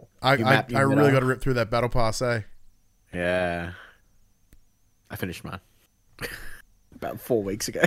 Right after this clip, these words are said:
Speaker 2: Yeah, we've been playing it fucking nonstop, so that's fine. One thing I have been playing, and, like, I wasn't able to talk about it last week, but I can talk about it now. It makes it sound it's, like, this mysterious big fucking fancy pants game. Like, is it Hogwarts Legacy? No, it ain't.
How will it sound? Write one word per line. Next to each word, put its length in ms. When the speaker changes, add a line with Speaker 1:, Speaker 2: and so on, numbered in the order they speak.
Speaker 2:
Yeah, 160
we've 100
been 140
playing 320
it 60
fucking 220
nonstop, 460
so 80
that's 100
fine. 200
One 220
thing 140
I 100
have 400
been 200
playing, 480
and, 220
like, 200
I 100
wasn't 420
able 140
to 40
talk 200
about 240
it 40
last 320
week, 200
but 60
I 20
can 140
talk 200
about 240
it 80
now. 400
It 100
makes 180
it 60
sound 260
it's, 100
like, 140
this 220
mysterious 520
big 200
fucking 260
fancy 300
pants 240
game. 220
Like, 180
is 80
it 80
Hogwarts 400
Legacy? 460
No, 440
it 60
ain't. 160